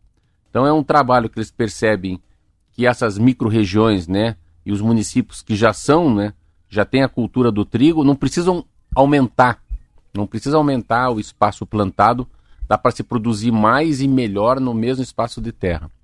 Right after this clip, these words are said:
E outra coisa que fala é a seguinte: é a oportunidade do Brasil ser o grande celeiro de trigo no mundo, se ele conseguir ter um pouco de rastreabilidade, que você acabou de falar, né? Mostrar que não foi,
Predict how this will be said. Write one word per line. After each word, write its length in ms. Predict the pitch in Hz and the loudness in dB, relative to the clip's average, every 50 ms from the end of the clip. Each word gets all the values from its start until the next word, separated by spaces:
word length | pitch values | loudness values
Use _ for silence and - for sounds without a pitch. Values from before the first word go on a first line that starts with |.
| _ _ _ _ - | _ _ _ _ -2
E 120 | - 180 | 2 4
outra 440 | 151 127 120 123 123 - - 120 110 | 6 6 6 6 4 4 0 -2 -2
coisa 300 | - - 104 101 98 - | 0 0 0 0 -2 -4
que 80 | - | -10
fala 280 | 107 - 98 104 117 139 | -6 -2 -2 0 0 -2
é 20 | |
a 20 | 139 | -4
seguinte: 360 | - - 117 104 90 - _ _ _ _ _ _ _ _ _ - | -6 -6 -6 -6 -8 -8 _ _ _ _ _ _ _ _ _ 2
é 60 | 107 | 2
a 40 | 120 | 2
oportunidade 600 | 131 - - 131 - - 127 123 117 120 123 123 | 4 4 2 0 2 2 2 4 6 4 4 2
do 80 | 131 123 | 0 2
Brasil 320 | 120 127 117 110 123 127 | 2 2 2 2 0 -2
ser 140 | - - 127 | -2 -2 -4
o 80 | 113 101 | -4 -2
grande 280 | 95 107 113 127 131 | -2 -2 0 -2 -2
celeiro 380 | - - 123 110 117 120 120 117 | -4 -4 -4 -2 -2 -2 -2 -2
de 100 | 110 110 | -6 -8
trigo 340 | - - 107 120 104 113 117 | -8 -4 -4 -4 -2 0 0
no 100 | 127 120 | 0 2
mundo, 340 | 110 110 120 131 131 - - _ _ _ _ _ _ _ _ _ | 2 2 2 0 0 -2 -8 _ _ _ _ _ _ _ _ _
se 200 | - - - 120 | -14 -4 -2 0
ele 140 | 117 120 123 | 0 0 0
conseguir 680 | - - 127 123 104 - - - 110 90 90 107 113 | 0 0 0 0 -2 -4 -6 -6 -6 -4 -4 -4 -6
ter 160 | - _ - 113 | -4 _ -4 -2
um 100 | 117 113 | -2 -2
pouco 320 | - 104 110 - - 117 | -2 -4 -4 -2 -4 -6
de 440 | 104 101 120 120 117 117 113 113 101 92 - _ - _ _ _ | -4 -2 0 0 0 0 0 -2 -2 -6 -10 _ -20 _ _ _
rastreabilidade, 1000 | - 123 117 - - - - 120 113 107 117 117 123 113 113 104 92 82 - _ _ _ _ _ | 0 0 0 0 -2 -2 -2 0 0 0 -2 -4 -4 -4 -4 -6 -6 -8 -14 _ _ _ _ _
que 60 | _ - | _ -18
você 60 | 87 | -10
acabou 280 | - 101 90 85 90 | -8 -8 -6 -6 -6
de 80 | 90 90 | -8 -6
falar, 360 | - - 113 110 92 85 80 | -4 -4 -2 -2 -2 -4 -4
né? 240 | 78 85 90 98 - - - _ _ _ _ _ - | -6 -6 -8 -8 -10 -12 -18 _ _ _ _ _ -6
Mostrar 420 | 95 98 98 - - - 95 98 | -4 -4 -4 -4 -2 0 0 0
que 120 | - - 104 | 0 0 -2
não 120 | 107 107 | -2 -2
foi, 500 | 104 - - 101 104 104 98 90 82 78 | -2 -2 -2 0 2 2 2 0 -2 -6